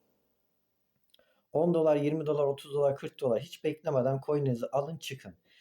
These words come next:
Sistem tamamen hırsız, dolandırıcı oldu. Çok yüksek alımlar olmasına rağmen coin'ler bilerek yükselmiyor. Sürekli düşürüyor. Hele ki kaldıraçtan dün ve bugünü sayarsak çoğu kişi batırdılar.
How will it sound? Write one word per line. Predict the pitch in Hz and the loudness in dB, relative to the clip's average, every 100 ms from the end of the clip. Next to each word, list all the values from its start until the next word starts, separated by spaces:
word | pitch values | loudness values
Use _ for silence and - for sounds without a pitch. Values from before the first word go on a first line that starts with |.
| _ | _
Sistem | - - 135 165 165 | -18 -14 -4 -2 -2
tamamen | 160 160 160 151 151 | -2 0 0 0 -2
hırsız, | 131 139 - 151 | -4 -6 -8 -4
dolandırıcı | 139 139 135 135 135 135 | 0 4 4 2 2 2
oldu. | 117 95 117 139 _ _ - - _ | 2 0 -6 -12 _ _ -20 -20 _
Çok | - 175 175 | -4 -4 -2
yüksek | 139 - 160 | -6 -4 -2
alımlar | 156 151 151 | 0 0 0
olmasına | 147 147 143 - 151 | 0 0 -2 -2 0
rağmen | 143 143 139 139 | 2 2 0 0
coin'ler | 139 139 135 | 0 2 2
bilerek | 131 135 131 131 | 2 2 2 -2
yükselmiyor. | - - 131 107 101 107 | -8 0 2 2 -2 -6
Sürekli | - 170 139 139 131 | -6 -4 -4 -4 -8
düşürüyor. | 127 - 117 120 | -8 -6 -4 -2
Hele | 156 | -2
ki | 143 | -4
kaldıraçtan | 135 135 135 143 139 - 156 151 _ _ - _ _ - 117 | -2 0 2 2 0 0 -4 -4 _ _ -20 _ _ -8 0
dün | 165 165 | 2 4
ve | 156 139 | 4 2
bugünü | 143 151 | 2 0
sayarsak | 143 156 143 135 156 - | 0 2 2 2 -4 -6
çoğu | 151 151 | -4 -4
kişi | - - 135 | -4 -4 0
batırdılar. | 110 - 101 92 104 135 | 0 -2 -8 -4 -4 -4